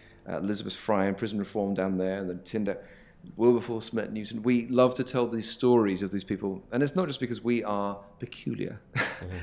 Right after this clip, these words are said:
Speaker 1: I believe the Bible tells us, "Remember those who've gone
Speaker 2: Mm-hmm.
Speaker 1: before you."
Speaker 2: Yes.
Speaker 1: Um, now, uh, who are people who have influenced you,
Speaker 2: Mm-hmm.
Speaker 1: either from your own life or from church history, and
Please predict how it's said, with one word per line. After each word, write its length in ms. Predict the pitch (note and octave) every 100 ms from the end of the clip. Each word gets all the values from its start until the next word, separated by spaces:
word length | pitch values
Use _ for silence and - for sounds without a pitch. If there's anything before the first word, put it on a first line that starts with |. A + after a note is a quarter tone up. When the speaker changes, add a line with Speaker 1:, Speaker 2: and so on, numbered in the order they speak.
| -
Speaker 1:
I 60 |
believe 240 | - B2+ B2
the 40 |
Bible 380 | G#2+ A#2 A#2 G#2+
tells 340 | G2 A#2 G#2+ F#2+
us, 180 | F2 - - -
"Remember 540 | G2 F#2+ A2 C3 C#3+ G#2+
those 240 | F#2 F2+
who've 120 | E2+
gone 140 | F2 E2+
Speaker 2:
Mm-hmm. 160 | F2
Speaker 1:
before 200 | F#2 F#2
you." 280 | F2 A#2+ D#3 - - - -
Speaker 2:
Yes. 240 | F2+ F2 -
Speaker 1:
Um, 200 | A#2 B2
now, 240 | C3 A#2+ - - _ -
uh, 100 | C#3+
who 380 | - C3+ F3+ B3
are 20 |
people 320 | D3+ C#3+ B2+
who 140 | B2 B2+
have 160 | A#2
influenced 640 | - C#3 A#2+ A#2+ A2 - A#2
you, 340 | A#2 G2+ F#2 - - - -
Speaker 2:
Mm-hmm. 140 | F#2
Speaker 1:
either 100 | G#2
from 160 | G#2 G#2
your 120 | G2+
own 100 | G#2
life 340 | G#2+ G#2 A#2+ -
or 60 |
from 160 | G#2 F#2+
church 260 | A2 A2+
history, 480 | - A2+ - B2 A#2
and 180 | G#2+ F#2